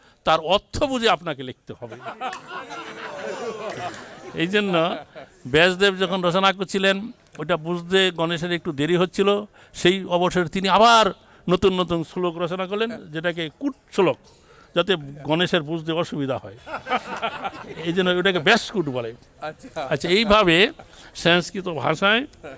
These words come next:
Speaker 1: এই মহাভারত লেখা হইল। বুঝতে পারছেন? তারপরে কলিযুগ যখন এলো, তখন আমাদের এই বাংলার মুর্শিদাবাদ জেলার লোক, একজন কবি,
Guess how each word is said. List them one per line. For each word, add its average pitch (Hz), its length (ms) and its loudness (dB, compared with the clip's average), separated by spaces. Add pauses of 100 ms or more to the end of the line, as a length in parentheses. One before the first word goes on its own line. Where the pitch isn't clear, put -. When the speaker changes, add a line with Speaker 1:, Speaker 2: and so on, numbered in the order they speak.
(200)
Speaker 1:
এই 160 100 -2
মহাভারত 180 1000 4
লেখা 156 380 -2
হইল। 131 340 -2 (1200)
বুঝতে 180 160 -2
পারছেন? 180 300 -2 (920)
তারপরে 185 380 4
কলিযুগ 185 560 -2
যখন 180 260 0
এলো, 170 400 6 (1000)
তখন 139 160 -2
আমাদের 165 340 2
এই 165 60 2
বাংলার 151 420 4 (640)
মুর্শিদাবাদ 196 640 4
জেলার 160 320 0
লোক, 143 240 2 (260)
একজন 147 280 -6
কবি, 175 320 0